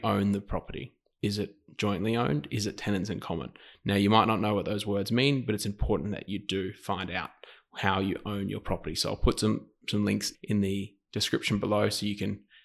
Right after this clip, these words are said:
ask that question to whoever needs to be, who-, whoever you need to ask to find out how do you own the property, jointly or tenants in common. Do you have any equity in your house? So that equity is the difference between the value of the property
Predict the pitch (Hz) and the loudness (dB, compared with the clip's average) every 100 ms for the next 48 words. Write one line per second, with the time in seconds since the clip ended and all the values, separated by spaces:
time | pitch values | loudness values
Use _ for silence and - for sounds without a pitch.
0 | _ _ - - 107 - 104 - - 101 | _ _ -16 -2 0 2 0 -2 -2 0
1 | - 98 - 101 95 95 98 - - - | 0 -2 -2 -2 0 -2 -4 -8 -10 -10
2 | - 113 - 120 120 110 104 107 101 104 | -4 -2 4 8 8 6 2 2 2 0
3 | - 113 98 117 - - - - 104 - | -2 0 0 -2 -4 -8 -20 -8 -4 2
4 | 98 98 - 95 98 95 - 107 98 95 | 2 2 0 0 0 0 -2 -6 -6 -6
5 | - 85 - - - 113 95 101 101 - | -4 -6 -6 -10 -6 -4 -2 -2 -4 -8
6 | - - 156 - - - - 110 - _ | -14 -8 -6 -6 -8 -6 -8 -8 -16 _
7 | _ 113 113 113 113 113 - 117 - 107 | _ 4 6 6 6 4 2 0 2 2
8 | 101 101 101 104 101 98 98 - - - | 2 2 0 0 -2 -6 -6 -6 -6 -4
9 | 107 104 110 - 117 - 117 113 - 104 | -2 0 0 2 2 4 4 4 2 -2
10 | 104 104 104 101 - - 101 95 98 98 | -2 -2 -2 -4 -8 -4 -4 -4 -4 -2
11 | 104 107 107 104 117 - 92 107 | 0 0 -2 0 0 0 -2 -2